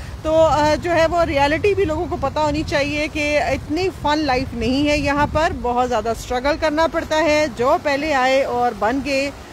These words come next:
वो तो ठीक है, successful हैं, लेकिन जो अब नए आ रहे हैं उनके लिए day by day चीज़ें जो है वो difficult होती जा रही हैं। तो अपना mind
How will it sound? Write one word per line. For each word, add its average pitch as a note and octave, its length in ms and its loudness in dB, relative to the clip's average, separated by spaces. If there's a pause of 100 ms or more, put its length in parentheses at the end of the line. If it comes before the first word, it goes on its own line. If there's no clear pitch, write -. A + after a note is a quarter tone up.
(160)
वो D4+ 100 4
तो F4 120 0
ठीक D4+ 400 -2
है, F#3+ 140 -2
successful C4 680 -4
हैं, G3 180 -2
लेकिन C4+ 260 0
जो F4 100 0
अब C4 200 0
नए B3+ 240 -2
आ D#4 200 2
रहे D#4 160 -2
हैं D#4 180 0
उनके E4+ 320 -6
लिए E4+ 340 -6
day C4+ 240 -4
by D#4 140 2
day D4 180 -4
चीज़ें C#4 320 -4
जो C4+ 100 -4
है C#4 100 -2
वो F#4+ 140 -4
difficult B3 500 -6
होती F#3 240 -8
जा G3 200 -2
रही A#3 120 -4
हैं। D#4 120 -6
तो F4+ 60 -2
अपना D#4 200 -2
mind C#4 320 -2